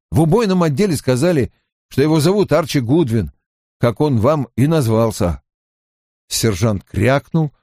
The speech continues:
отнюдь нелюбезно, посмотрел на мои наручники, извлёк связку ключей и, воспользовавшись одним из них,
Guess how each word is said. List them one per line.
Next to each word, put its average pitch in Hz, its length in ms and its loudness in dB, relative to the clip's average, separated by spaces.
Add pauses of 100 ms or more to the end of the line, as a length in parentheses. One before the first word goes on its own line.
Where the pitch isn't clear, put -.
(160)
отнюдь 117 360 -2
нелюбезно, 107 760 0 (240)
посмотрел 123 460 0
на 110 100 0
мои 104 220 0
наручники, 104 800 -2 (200)
извлёк 123 480 0
связку 110 480 -2
ключей 107 640 0 (200)
и, 110 100 -2
воспользовавшись 113 1040 0
одним 117 460 0
из 156 160 0
них, 170 240 0